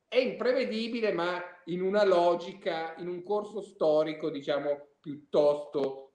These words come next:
regolare. Però, insomma, come, loro hanno approfittato della imprevedibilità per poi decretare di giorno in giorno, fare, disfare, di modo che tu non,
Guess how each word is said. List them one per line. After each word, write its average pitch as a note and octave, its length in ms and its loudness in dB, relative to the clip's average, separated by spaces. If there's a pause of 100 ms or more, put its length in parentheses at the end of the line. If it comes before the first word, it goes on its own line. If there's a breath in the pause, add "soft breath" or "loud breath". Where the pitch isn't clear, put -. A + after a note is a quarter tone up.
regolare. A#2 880 -2 (360 soft breath)
Però, A#4 280 0
insomma, C4 320 -2 (180)
come, E4+ 400 -4
loro D#4 220 2
hanno E3 180 0
approfittato G3 580 0
della C#3+ 320 0 (400)
imprevedibilità F#3+ 1000 0
per - 380 0
poi D3 600 2 (1120)
decretare C#3+ 640 0
di C3 140 -2
giorno C#3 260 -2
in E3+ 140 -2
giorno, F#3+ 560 8
fare, E3 380 0
disfare, F#3+ 640 -2
di F#3 100 -6
modo B3+ 220 0
che G3 180 -2
tu B3 140 -6
non, E3+ 280 -4